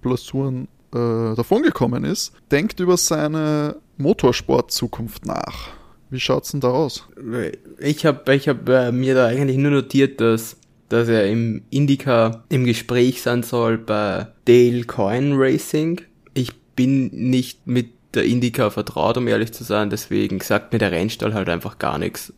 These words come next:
Speaker 2: Ähm, aber da soll er angeblich im Gespräch sein. Die würden sich sehr freuen, wenn er, wenn er für sie fahren würde.
Speaker 1: Genau, und er hat ja, glaub ich, auch schon s-,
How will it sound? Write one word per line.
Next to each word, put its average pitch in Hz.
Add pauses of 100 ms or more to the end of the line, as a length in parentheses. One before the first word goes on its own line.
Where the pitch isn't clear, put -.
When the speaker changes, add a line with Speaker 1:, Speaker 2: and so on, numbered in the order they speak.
Speaker 2:
Ähm, 101 (320)
aber 113
da 117
soll 113
er 104
angeblich 110
im 113
Gespräch 110
sein. 113 (260)
Die 113
würden 117
sich 117
sehr 113
freuen, 104
wenn 107
er, 101 (640)
wenn 110
er 110
für 120
sie 113
fahren 104
würde. 101 (1000)
Speaker 1:
Genau, 110
und 107
er 120
hat 131
ja, 127
glaub 117
ich, 113
auch -
schon 113
s-, -